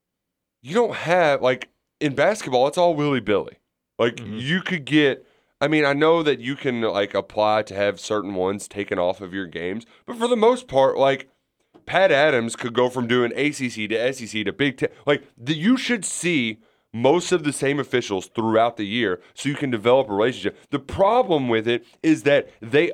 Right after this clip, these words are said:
Speaker 1: other one another so much, they don't treat them like humans. So that when they see a coach pump up the crowd, they immediately go,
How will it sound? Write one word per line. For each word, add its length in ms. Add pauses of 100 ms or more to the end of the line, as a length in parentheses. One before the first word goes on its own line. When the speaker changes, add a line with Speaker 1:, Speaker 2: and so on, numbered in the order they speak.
Speaker 1:
other 360
one 240
another 340
so 420
much, 420
they 120
don't 240
treat 260
them 140
like 200
humans. 440 (180)
So 200
that 260 (100)
when 200
they 160
see 420 (240)
a 80
coach 480
pump 220
up 140
the 80
crowd, 500
they 140
immediately 500
go, 340